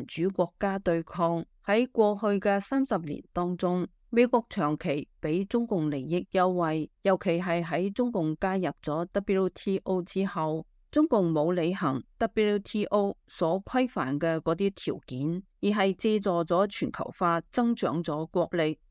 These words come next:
並將佢嘅影響力向全球蔓延滲透，幾乎到咗世界嘅每一個角落。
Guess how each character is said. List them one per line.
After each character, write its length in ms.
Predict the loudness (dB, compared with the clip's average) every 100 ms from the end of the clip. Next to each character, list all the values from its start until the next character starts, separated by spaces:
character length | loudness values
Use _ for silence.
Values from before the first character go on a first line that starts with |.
| _
並 240 | 0 0
將 280 | 2 2 2
佢 200 | 0 -2
嘅 220 | 0 0
影 140 | 0 0
響 300 | -2 0 0
力 220 | 0 -4 _ 2
向 280 | 2 2
全 240 | -4 -2 0
球 200 | 0 -2
蔓 320 | 0 0 0
延 260 | 0 0 -2 _
滲 320 | -10 -4 -4 -4
透， 380 | -4 -2 -4 -6 _
幾 120 | 0 0
乎 160 | -4
到 220 | 0 0 0
咗 220 | 0 -2
世 320 | -2 -2 -2
界 260 | 0 0 2
嘅 220 | 0 0
每 200 | 0 0
一 100 | 0
個 280 | 0 -2 0
角 160 | -2 0
落。 360 | 0 0 -2